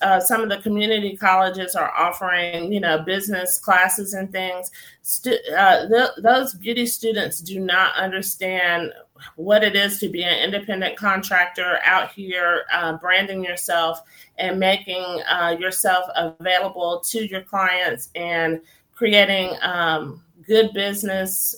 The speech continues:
um, senses and all of those things, that not even the paperwork and all of that.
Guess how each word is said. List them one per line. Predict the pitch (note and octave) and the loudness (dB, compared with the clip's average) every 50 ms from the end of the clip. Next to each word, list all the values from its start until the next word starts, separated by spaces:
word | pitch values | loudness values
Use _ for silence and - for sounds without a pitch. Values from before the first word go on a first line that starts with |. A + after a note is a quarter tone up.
| - - | -8 -8
um, | F3 F3 E3 D#3+ D#3 D#3 D3+ D#3+ E3 | -6 -4 -2 0 0 0 -2 -4 -6
senses | - - - A3 G3+ E3+ - - G3+ F#3+ F#3 F#3 | -6 -4 -4 -2 -2 -2 -4 -4 -4 -6 -4 -4
and | F#3 F3+ F3 | 0 2 4
all | F3 F#3 F#3 F3+ E3+ | 4 6 6 4 4
of | E3 | 4
those | E3 D#3+ D#3+ - - | 2 2 2 0 -2
things, | F#3+ F3+ F3 F3 | -4 -4 -4 -2
that | F3+ E3 - - | -2 -2 0 4
not | F#3+ G3 F#3+ - - | 4 6 6 4 2
even | A#3+ C4+ A3+ A3 F#3+ | -2 -2 -2 -2 0
the | F3+ E3 - - | -2 -2 -2 0
paperwork | - G#3 G#3 G#3 G#3+ G3+ F#3+ F#3 F3+ F3 F3 F3 F#3+ | 2 2 2 2 0 -4 -4 -2 -2 -2 -2 -2 -2
and | E3+ E3+ | 0 2
all | D#3+ D#3+ D#3+ E3 D#3+ | 2 2 2 0 -2
of | D#3+ | -2
that. | D#3 D3+ D3+ - - - | 0 0 0 0 -2 -4